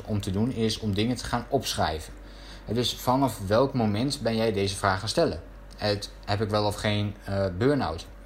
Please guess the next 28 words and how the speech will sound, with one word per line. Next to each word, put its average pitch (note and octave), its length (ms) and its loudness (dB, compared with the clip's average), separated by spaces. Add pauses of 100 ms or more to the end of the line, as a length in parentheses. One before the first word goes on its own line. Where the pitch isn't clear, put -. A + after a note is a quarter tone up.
(340)
Wat A#2 240 6
voor B2+ 140 2
verschijnselen, B2+ 1000 2
of F#2 140 -2
wat A#2+ 160 4
voor G2 180 0
dingen C3 440 2 (140)
zijn C3+ 360 2
er A2 100 2
dus G#2+ 240 2
al G2+ 180 4
gebeurd, A2+ 500 0
waardoor A2 360 4
jij A2 140 4
na, C3 380 2
nadenkt A2 560 2
over G#2 220 4
deze F#2+ 260 2
vraag? G2 400 0 (1600)
Ehm, G#2+ 380 4 (640)
en A2 100 6
dat B2+ 80 8
kan D3+ 140 4
dus B2+ 140 4
van A#2+ 120 2
alles C3+ 260 6
zijn, F#2 200 2
maar F#2+ 180 2